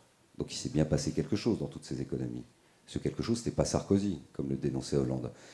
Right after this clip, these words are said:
C'était, euh, la réalité de la nature de cette crise. Hollande a été assez malin pour aller de,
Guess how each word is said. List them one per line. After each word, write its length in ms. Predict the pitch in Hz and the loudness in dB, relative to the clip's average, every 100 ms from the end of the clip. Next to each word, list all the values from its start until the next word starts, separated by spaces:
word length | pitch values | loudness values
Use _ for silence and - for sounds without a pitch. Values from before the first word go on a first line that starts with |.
| - - | -20 -20
C'était, 400 | - 67 67 85 | -6 0 8 10
euh, 100 | 73 65 - | 10 6 2
la 140 | 76 | 4
réalité 400 | 69 69 67 - | 6 4 4 4
de 60 | 76 | 4
la 60 | |
nature 300 | 71 78 95 | 6 6 6
de 80 | 78 | 4
cette 180 | 76 - | 2 -4
crise. 80 | - _ _ _ _ - | -8 _ _ _ _ 6
Hollande 340 | 104 104 90 | 10 10 10
a 80 | 76 | 6
été 200 | 76 82 | 6 4
assez 300 | 78 - 90 | 4 4 8
malin 320 | 85 82 78 - - - - - | 8 8 4 0 -14 -18 -10 0
pour 180 | 71 | 6
aller 240 | 80 80 82 | 8 10 8
de, 280 | 76 69 | 8 4